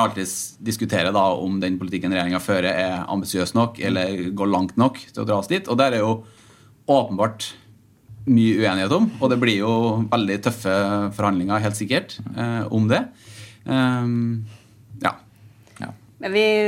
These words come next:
Speaker 3: jeg tror kanskje at de, ja,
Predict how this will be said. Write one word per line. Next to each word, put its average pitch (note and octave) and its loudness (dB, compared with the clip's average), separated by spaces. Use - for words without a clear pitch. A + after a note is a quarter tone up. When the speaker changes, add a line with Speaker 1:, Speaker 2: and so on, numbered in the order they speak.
Speaker 3:
jeg A3 -2
tror B3 2
kanskje G#3+ 2
at G#3 -4
de, A3 0
ja, A3 0